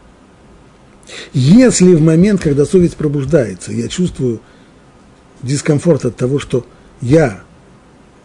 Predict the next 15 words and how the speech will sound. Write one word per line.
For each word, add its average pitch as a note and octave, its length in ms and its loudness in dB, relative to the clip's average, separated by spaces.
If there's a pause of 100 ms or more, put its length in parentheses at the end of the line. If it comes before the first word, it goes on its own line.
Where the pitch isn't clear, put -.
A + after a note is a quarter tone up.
(160)
не C3+ 260 -2
исполняю C#3+ 520 -4
какую-то C3+ 400 -8
заповедь A#2+ 520 -6 (640)
из-за C#3 320 -4
лени, C#3 440 -2
из-за G2+ 120 -14
того, B2+ 200 -10
что - 140 -12
я B2+ 140 -6
поленился, B2+ 880 -4 (2000)
а B2+ 80 -10
это B2+ 200 -4
очень A#2+ 240 -8
неприятно, A#2 680 -8